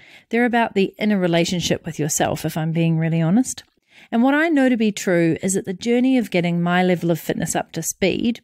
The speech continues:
pun intended, to be able to compete in this event has been the really rewarding part.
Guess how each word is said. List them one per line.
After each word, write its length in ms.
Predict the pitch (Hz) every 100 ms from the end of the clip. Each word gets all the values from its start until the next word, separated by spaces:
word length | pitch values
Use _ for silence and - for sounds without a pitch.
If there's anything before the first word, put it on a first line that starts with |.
| _ -
pun 200 | 196 170
intended, 560 | 156 156 208 175 - - - - -
to 80 |
be 100 | 208
able 160 | 208 208
to 80 | -
compete 460 | 208 185 190 175 -
in 140 | 185 170
this 160 | 160
event 500 | 180 170 180 117 - -
has 220 | - 214
been 380 | 202 220 226 214 -
the 140 | 196
really 320 | 185 180 175 170
rewarding 560 | 170 156 160 151 151
part. 500 | 156 - 185 - -